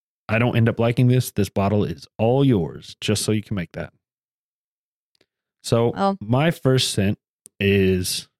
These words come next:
Speaker 1: overwhelmingly sweet. Um,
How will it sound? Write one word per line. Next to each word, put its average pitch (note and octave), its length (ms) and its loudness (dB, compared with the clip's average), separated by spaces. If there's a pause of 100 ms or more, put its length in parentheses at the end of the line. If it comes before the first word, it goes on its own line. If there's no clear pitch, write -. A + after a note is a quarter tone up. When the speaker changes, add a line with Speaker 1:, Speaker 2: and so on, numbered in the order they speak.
Speaker 1:
overwhelmingly A#2 680 2
sweet. - 360 -4 (880)
Um, F2 580 -2